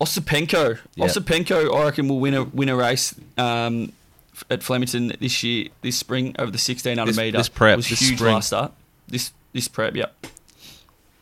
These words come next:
Speaker 2: Yeah, right.
Speaker 1: All right, that's,
Speaker 2: Osipenko
Speaker 1: that's it.
Speaker 2: and
Speaker 1: We'll, um,
Speaker 2: Fangirl, um, who's winning?
Speaker 1: I reckon, what do you reckon about the, uh, the, when your, when your horse is racing, what are you screaming at the T V?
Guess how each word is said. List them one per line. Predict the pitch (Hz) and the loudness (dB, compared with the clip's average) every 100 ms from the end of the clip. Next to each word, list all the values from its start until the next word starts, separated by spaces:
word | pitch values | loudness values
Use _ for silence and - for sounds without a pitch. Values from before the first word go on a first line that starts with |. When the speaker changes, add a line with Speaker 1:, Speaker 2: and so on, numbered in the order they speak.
| _ _ _ _ - - - - - | _ _ _ _ -20 -18 -18 -20 -8
Speaker 2:
Yeah, | 117 | -4
right. | 113 | 2
Speaker 1:
All | 117 113 | 2 4
right, | 139 | 4
that's, | 139 - | 4 4
Speaker 2:
Osipenko | 139 | 4
Speaker 1:
that's | 131 139 135 | 6 6 6
it. | |
Speaker 2:
and | 131 | 4
Speaker 1:
We'll, | 147 | 4
um, | 135 139 135 | 6 8 8
Speaker 2:
Fangirl, | 135 127 - | 8 8 6
um, | 120 123 127 - - _ _ | 6 6 6 0 -16 _ _
who's | 123 143 127 | 6 6 8
winning? | 135 135 110 - - - - - - _ _ _ _ _ _ _ _ _ _ | 6 6 4 -6 -20 -20 -20 -20 -20 _ _ _ _ _ _ _ _ _ _
Speaker 1:
I | 131 | 2
reckon, | 156 156 165 151 143 123 - _ | 2 2 0 2 0 -2 -10 _
what | 156 | 0
do | 160 | 2
you | |
reckon | 156 156 | 2 2
about | 139 147 - | 2 2 2
the, | 143 135 | 2 2
uh, | 131 127 123 120 110 - | 4 4 4 2 0 -2
the, | 127 123 120 120 117 - _ _ | -2 2 2 0 -2 -8 _ _
when | - 131 | -2 0
your, | 131 120 | 2 0
when | 131 | 0
your | 127 | 2
horse | 135 131 131 | 2 0 0
is | 120 | 2
racing, | 120 127 127 120 | 2 2 0 2
what | 127 | 2
are | |
you | 123 | 0
screaming | - 113 117 | 0 0 0
at | 117 | 0
the | - | -2
T | 117 113 | -2 0
V? | 113 113 | -2 -4